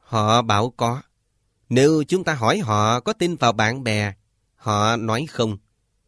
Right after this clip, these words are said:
Nhưng tinh túy của đức tin là tình thương. Thế nên,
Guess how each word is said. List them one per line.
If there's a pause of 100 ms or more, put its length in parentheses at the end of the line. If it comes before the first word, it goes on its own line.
(280)
Nhưng
tinh
túy
của
đức
tin
là
tình
thương. (420)
Thế
nên,